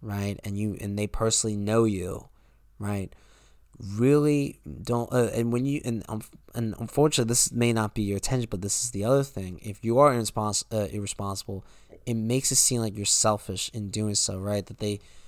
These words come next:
a lot of people might say that you weren't thinking about the team, um, that you were only thinking about yourself. That's the, you carry the burden of, of, um, having, being the face of the team and having the team on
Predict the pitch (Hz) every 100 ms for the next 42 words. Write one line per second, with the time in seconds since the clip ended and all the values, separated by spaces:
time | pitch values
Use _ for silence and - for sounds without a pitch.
0 | - - - 110 104 113 117 - 117 104
1 | 104 - 131 113 110 101 107 107 113 107
2 | 113 117 107 98 92 - _ _ - 101
3 | - 120 104 90 123 - - - 117 104
4 | 101 98 92 76 110 107 101 110 110 110
5 | 101 101 90 - - - - - 95 -
6 | 131 101 104 - - - - 107 110 -
7 | - - 104 110 139 - 131 135 120 -
8 | 113 117 110 98 - 101 101 98 92 -
9 | - - - - _ _ - 101 101 95
10 | 98 101 98 95 95 87 - - - -
11 | 120 117 120 95 120 127 120 - 107 -
12 | 101 95 - 104 101 98 95 87 110 98
13 | 90 - 110 110 107 101 95 - - 120
14 | 113 101 101 98